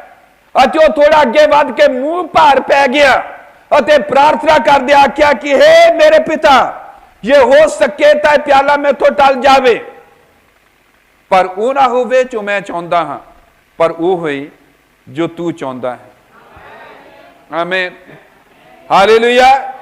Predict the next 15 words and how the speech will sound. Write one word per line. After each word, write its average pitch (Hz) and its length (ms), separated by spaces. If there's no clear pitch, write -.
ਤਾਂ 349 140
ਇਹ 330 120
ਵੇਖਦੇ 330 520
ਕਿ 339 160
ਉਹ 349 120
ਇਨਸਾਨ 302 760
ਬਣਿਆ, 269 580
ਆਦਮੀ 233 460
ਬਣਿਆ, 330 600
ਸਾਡੇ 285 460
ਸਮਨਾਂ 320 340
ਦੀ 330 120
ਬਦੀ, 262 540
ਪਾਪ, 294 920
ਅਪਰਾਧ, 277 500